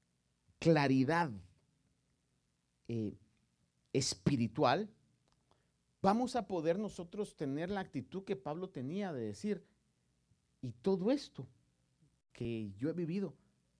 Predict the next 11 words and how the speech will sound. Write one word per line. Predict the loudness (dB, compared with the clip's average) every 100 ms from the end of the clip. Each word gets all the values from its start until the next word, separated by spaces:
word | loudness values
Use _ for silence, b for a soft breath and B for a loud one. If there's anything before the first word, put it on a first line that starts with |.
| _
no | -2 0
es | 0 -2
nada | -2 -2 -2 -4 -6 -16 _ _ _
en | -6
comparación | -2 -2 -2 -4 -4 -6 -6 -8 _
a | -6
lo | -4 -4
que |
está | -8 -10
por | -10 -10 -10
delante". | -12 -14 -20